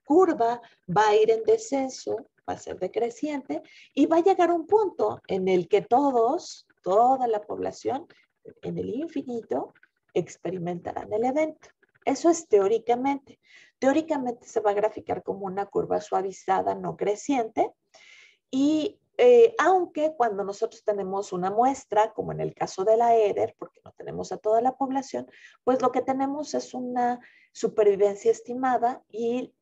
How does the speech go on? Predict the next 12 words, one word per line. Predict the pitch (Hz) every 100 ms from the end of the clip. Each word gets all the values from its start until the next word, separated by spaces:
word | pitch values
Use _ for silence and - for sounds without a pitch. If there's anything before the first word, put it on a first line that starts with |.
| _
eh, | 466 466 -
esta | 269 - 339 330
curva, | 330 330 - 247
en | 240
lugar | 208 190 180
de | 202
ser | 208 233
una | 247 277
curva, | - 277 233 214 220 _ _ _
va | 202 214
a | 214
ser | - 214